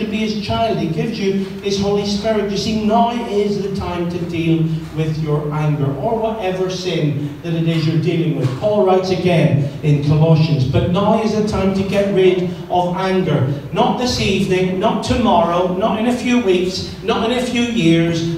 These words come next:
Paul says, "Now, today, here, right here.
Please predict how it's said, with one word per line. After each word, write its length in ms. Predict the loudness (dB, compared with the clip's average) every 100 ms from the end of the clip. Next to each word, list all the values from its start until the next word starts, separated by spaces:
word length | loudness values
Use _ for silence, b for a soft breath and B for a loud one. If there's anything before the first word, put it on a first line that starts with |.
| -4
Paul 260 | 0 2 2
says, 500 | 0 0 0 -2 -4 -8 -4
"Now, 440 | 2 2 4 2 0
today, 480 | -2 0 2 2 0 0
here, 360 | 2 4 4 2 0 -4 -12 -14 -18 -20 -20 -20 -20 -20 -16 -2
right 220 | 0 2
here. 320 | 0 0 -2